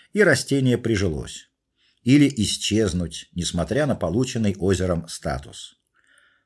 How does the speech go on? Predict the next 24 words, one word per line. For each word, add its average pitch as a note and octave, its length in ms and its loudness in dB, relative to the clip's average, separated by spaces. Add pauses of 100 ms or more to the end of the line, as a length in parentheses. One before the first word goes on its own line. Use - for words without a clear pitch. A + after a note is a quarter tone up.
(400)
Позже C3+ 380 4
ситуацию G#2 720 2
стали A2 340 2
постепенно G2+ 680 0
исправлять, F2+ 800 0 (320)
комплексно F#2+ 720 2
оценивая A#2 600 2
тот B2 420 -2
или F#2 240 0
иной G#2 240 0
водоем. F#2+ 560 0 (720)
Хотя C#3 480 4
любое A#2+ 540 6
боровое F2+ 500 4
озеро F#2 440 2
в E2 60 -2
наших F2+ 380 -2
краях A2 560 0 (460)
можно D3+ 400 4
было A#2 260 6
бы F2+ 100 2
назвать E2 680 0 (100)
памятником G#2 720 2
природы. E2 640 -4